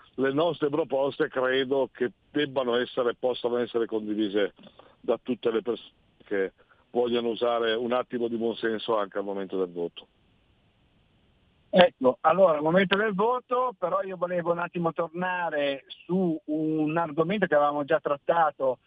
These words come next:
Speaker 2: a La Spezia, al parco, c'era il discorso dei cinghiali, c'è stato un intervento della lav e degli an-, presunti, eh, animalisti e ambientalisti, eccetera, poi la popolazione un po', eh,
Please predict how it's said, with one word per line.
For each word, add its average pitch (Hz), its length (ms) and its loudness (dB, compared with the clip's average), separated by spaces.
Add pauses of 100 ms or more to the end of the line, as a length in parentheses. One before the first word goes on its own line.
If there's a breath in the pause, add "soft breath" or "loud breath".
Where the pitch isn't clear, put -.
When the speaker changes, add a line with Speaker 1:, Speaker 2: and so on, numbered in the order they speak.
(320)
Speaker 2:
a 139 100 4
La 147 220 2
Spezia, 151 640 2
al 135 140 -4
parco, 151 580 4
c'era 143 280 4
il 139 100 -2
discorso 143 480 2
dei 131 200 2
cinghiali, 165 1000 4 (300)
c'è 143 140 -2
stato 139 240 2
un 143 60 2
intervento 139 720 4
della 131 300 4
lav 160 380 2
e 135 80 0
degli 127 200 2
an-, 123 540 2
presunti, 131 800 2 (160)
eh, 127 60 -2
animalisti 123 1040 4
e 123 240 4
ambientalisti, 123 800 0
eccetera, 143 600 2
poi 131 180 0
la 127 100 4
popolazione 131 920 0 (400)
un 127 180 0
po', 139 400 4 (100)
eh, 117 320 4